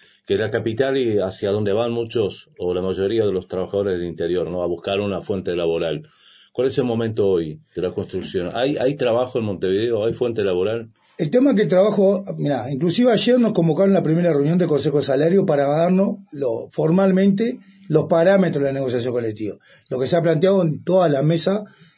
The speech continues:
Speaker 2: de negociación colectiva en esta décima primera ronda de Consejo de Salario. Está claro que también depende de lo que pase en Consejo de Salario para la, para el resto de la inversión. Vos tenés concentrado la mayor parte de trabajadores en Montevideo,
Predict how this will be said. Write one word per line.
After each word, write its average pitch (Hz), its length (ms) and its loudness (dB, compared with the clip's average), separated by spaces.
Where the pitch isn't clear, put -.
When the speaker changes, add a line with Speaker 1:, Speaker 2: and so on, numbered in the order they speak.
Speaker 2:
de 151 120 -2
negociación 147 380 0
colectiva 160 360 0
en 185 60 0
esta 139 420 0
décima 151 420 -2
primera 160 280 2
ronda 170 200 4
de 139 40 0
Consejo 131 300 -2
de 120 60 0
Salario. 117 420 -4
Está 170 240 2
claro 214 240 4
que 202 80 4
también 175 340 2
depende 151 460 2
de 143 40 0
lo 139 120 -4
que 139 100 -2
pase 170 240 0
en 151 60 -2
Consejo 160 300 2
de 165 40 2
Salario 185 540 2
para 165 220 2
la, 127 360 -2
para 151 200 0
el 151 60 0
resto 156 180 2
de 143 40 0
la 139 60 -2
inversión. 120 440 -6
Vos 208 140 4
tenés 208 220 6
concentrado 170 540 4
la 156 100 4
mayor 151 320 0
parte 156 260 2
de 151 80 -2
trabajadores 143 520 -2
en 139 80 -4
Montevideo, 220 640 2